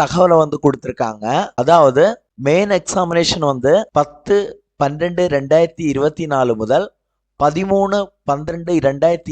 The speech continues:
இருபத்தி நாலுல சென்னையில வந்து உங்களுக்கு எக்ஸாம் இருக்க போகுது. எக்ஸாம் ஃபீஸ் வந்து இருநூறு அடைக்கணும் அப்படின்னு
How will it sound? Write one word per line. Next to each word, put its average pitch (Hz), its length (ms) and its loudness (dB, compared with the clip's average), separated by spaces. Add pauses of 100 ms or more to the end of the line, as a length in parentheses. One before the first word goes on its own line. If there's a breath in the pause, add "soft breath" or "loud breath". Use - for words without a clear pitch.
இருபத்தி 151 420 -2
நாலுல 113 300 -2 (600)
சென்னையில 196 480 0
வந்து 156 200 2
உங்களுக்கு 147 320 -4 (160)
எக்ஸாம் 156 420 -2
இருக்க 135 200 -2
போகுது. 107 440 2 (760)
எக்ஸாம் 202 360 0
ஃபீஸ் 185 300 2
வந்து 139 200 -4 (200)
இருநூறு 190 460 2
அடைக்கணும் 160 400 0
அப்படின்னு 156 280 -6